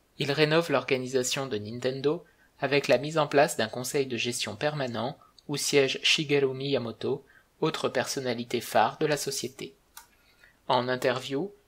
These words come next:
les deux reconnaissent être complémentaires. Alors que Miyamoto a un côté créatif très poussé, que lui jalouse Iwata, ce dernier a un esprit scientifique reconnu par son acolyte.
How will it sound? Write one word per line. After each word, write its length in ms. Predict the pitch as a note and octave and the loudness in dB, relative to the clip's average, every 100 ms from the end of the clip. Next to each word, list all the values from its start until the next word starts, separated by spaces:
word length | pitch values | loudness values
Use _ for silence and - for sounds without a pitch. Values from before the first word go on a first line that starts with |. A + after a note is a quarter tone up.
| _ - | _ -2
les 160 | D3 C3+ | 0 2
deux 160 | D#3+ | 2
reconnaissent 560 | F3+ E3+ C3+ B2 C3 D#3 | 4 4 4 2 2 2
être 220 | B2+ C#3 | 2 0
complémentaires. 920 | C#3 C3+ C#3 C3+ C3+ - G#2+ - - _ _ _ - | 0 -2 -2 -2 -2 -2 -2 -4 -14 _ _ _ 2
Alors 300 | C3 A#2+ - | 6 6 6
que 80 | - | 0
Miyamoto 680 | A#2 B2+ B2+ B2+ B2+ E3+ F#3 | -4 -2 -2 -2 -2 0 0
a 60 | |
un 140 | A2+ A2 | 0 0
côté 300 | C3 C3 B2 | -2 -2 -2
créatif 540 | - C3+ A#2+ B2 - | 0 0 -2 -6 -8
très 180 | - D3 | -4 -4
poussé, 500 | - D3+ D#3 G3 - - _ - | -4 -2 0 0 -2 -20 _ -2
que 100 | C#3 | 0
lui 180 | B2 A#2+ | 2 0
jalouse 420 | A#2+ A#2 A#2+ A#2 - | 0 0 -4 -6 -4
Iwata, 560 | A#2 A#2+ - E3+ - _ _ _ | 0 0 2 0 -2 _ _ _
ce 140 | - D3 | -2 2
dernier 440 | D3+ D3+ E3 E3+ | 4 2 0 -2
a 80 | B2 | 0
un 140 | B2 | -2
esprit 320 | C3 - D3 | -4 -6 -4
scientifique 680 | C#3 D3 C#3 C#3+ - C#3+ - | -2 -2 -4 -6 -6 -6 -4
reconnu 460 | - C#3 B2+ G#2 B2+ | 0 2 2 -4 0
par 180 | D#3+ - | 0 0
son 180 | C#3 | -4
acolyte. 600 | C3+ - B2+ G2 - - | -6 -6 -6 -8 -16 -20